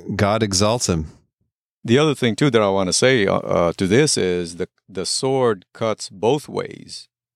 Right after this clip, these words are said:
Speaker 2: If Jesus is God-man, why worship a being who is fully human, although he is fully God? So in other words,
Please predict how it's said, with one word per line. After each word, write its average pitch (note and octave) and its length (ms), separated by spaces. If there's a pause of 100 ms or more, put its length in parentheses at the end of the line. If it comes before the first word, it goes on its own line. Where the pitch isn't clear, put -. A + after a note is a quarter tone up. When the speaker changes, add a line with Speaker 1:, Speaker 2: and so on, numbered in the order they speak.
(640)
Speaker 2:
If F#3 360
Jesus D#3 460
is A#2 140
God-man, G#2+ 880 (560)
why C3 260
worship D3 480
a A2+ 260
being B2+ 460
who A2+ 160
is F#2+ 160
fully A#2+ 300
human, G2 480 (520)
although A2 360
he G2+ 160
is F2+ 100
fully F#2+ 260
God? A2+ 440 (800)
So - 120
in C3+ 60
other F3+ 160
words, B2+ 460